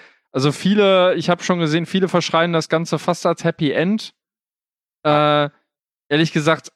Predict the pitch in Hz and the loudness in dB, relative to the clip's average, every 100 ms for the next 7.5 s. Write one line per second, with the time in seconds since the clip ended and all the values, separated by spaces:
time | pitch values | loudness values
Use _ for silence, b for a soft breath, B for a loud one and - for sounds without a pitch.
0 | _ _ 143 139 156 156 147 156 156 - | _ _ -4 0 0 0 -2 -4 -2 -2
1 | 147 156 - 160 - 185 151 120 135 135 | -4 -4 -6 -8 -6 0 0 0 -2 2
2 | 135 139 135 - - _ _ _ _ _ | 2 2 0 -4 -14 _ _ _ _ _
3 | _ _ _ _ _ _ 135 147 147 - | _ _ _ _ _ _ -2 0 0 -2
4 | _ _ _ 156 - 170 - - 160 175 | _ _ _ -8 -2 -4 -4 -4 -2 0
5 | - 156 170 160 151 170 - - 175 147 | -2 -2 0 0 2 0 0 0 0 2
6 | 143 - 151 143 151 151 160 156 - 190 | 0 0 -4 -2 -4 -4 -4 -8 -6 -8
7 | 190 _ 120 113 110 | -8 _ -10 -8 -10